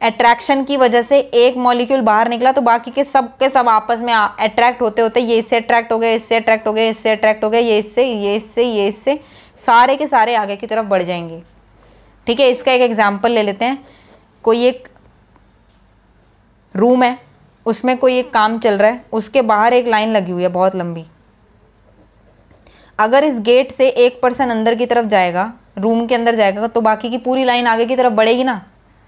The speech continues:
तो इसी तरीके से ट्रांसपिरेशनल पुल भी काम करता है।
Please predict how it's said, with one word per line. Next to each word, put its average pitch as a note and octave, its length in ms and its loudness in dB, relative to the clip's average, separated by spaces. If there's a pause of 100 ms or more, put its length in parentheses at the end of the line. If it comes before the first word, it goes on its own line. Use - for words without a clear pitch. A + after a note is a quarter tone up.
(960)
तो A#3+ 80 2
इसी C4 340 -2
तरीके B3+ 320 0
से C4+ 120 0
ट्रांसपिरेशनल A#3 720 -2
पुल A3+ 220 -4
भी G3+ 120 -6
काम F#3+ 240 -4
करता E3 300 -14
है। D#3+ 100 -16